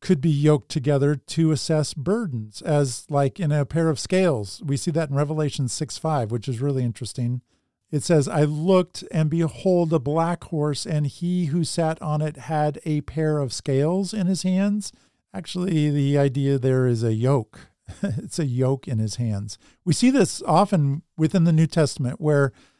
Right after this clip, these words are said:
this idea of a yoke is translated in other ways so that we'll understand it better, which I think is helpful most of the time. But when we're trying to track themes,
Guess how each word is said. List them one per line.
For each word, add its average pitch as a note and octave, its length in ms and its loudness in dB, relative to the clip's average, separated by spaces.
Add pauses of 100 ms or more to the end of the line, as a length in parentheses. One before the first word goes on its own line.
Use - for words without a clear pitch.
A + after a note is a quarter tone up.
(120)
this E3 180 0
idea F3 420 4
of E3+ 120 2
a D#3 40 2
yoke D3 520 2 (280)
is C#3 180 -6
translated E3 1000 0
in D3+ 320 0
other D#3 320 2
ways C#3+ 720 0
so E3 200 -2
that D3+ 160 -4
we'll D3+ 240 -2
understand C#3+ 600 -4
it E3+ 140 -8
better, F#3+ 420 -2 (380)
which - 280 2
I A3 120 6
think C#4 200 0
is D4 120 4
helpful F#3+ 500 4
most E3+ 340 4
of E3 120 0
the F3 80 0
time. F3+ 420 0
But D#3+ 280 0 (180)
when F3 180 4
we're F3+ 80 4
trying B3+ 280 0
to G#3+ 100 -2
track - 360 0
themes, A#2+ 720 0